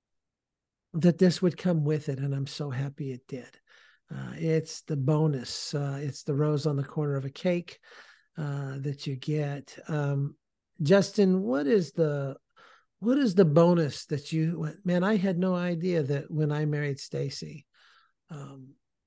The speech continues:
that she would also bring this, and I love it. I'm so glad." And I love that part. Uh, Stacy, this, that question's coming to you as well.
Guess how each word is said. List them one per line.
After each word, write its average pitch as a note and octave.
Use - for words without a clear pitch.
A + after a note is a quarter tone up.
that E3
she -
would E3
also D3+
bring C3+
this, B2
and C#3+
I C#3+
love C#3
it. -
I'm C#3
so -
glad." C3
And C#3
I C#3+
love C3+
that C#3
part. C#3
Uh, D#3
Stacy, F#3+
this, D#3
that F3
question's D3+
coming D3
to D3+
you C#3
as B2+
well. C3+